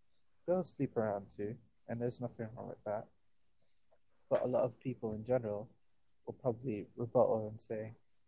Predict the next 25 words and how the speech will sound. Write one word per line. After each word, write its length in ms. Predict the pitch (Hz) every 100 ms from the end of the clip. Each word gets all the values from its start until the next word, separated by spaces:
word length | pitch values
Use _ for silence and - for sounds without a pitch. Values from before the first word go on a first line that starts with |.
| _ _
"Oh, 140 | 131 120
but 160 | - -
if 200 | 117 -
you 160 | 113 107
tell 220 | - 127 123
them 160 | 113
you're 120 | 117 113
just 200 | 117 120
after 240 | 117 -
sex, 480 | - 143 127 - - - - _ -
then 180 | 107 110 - _ _ _ _ _ _ _ -
they're 120 | 127
not 200 | 113 -
gonna 200 | - 113
wanna, 360 | 107 113 107 98 - -
like, 100 | -
sleep 360 | - - 160 -
with 160 | - -
you." 120 | 71 -
And 80 | -
I'm 80 | -
like, 120 | 65 - _ -
"Okay, 300 | 117 - 95
that's 240 | - -
fine." 340 | - 156 117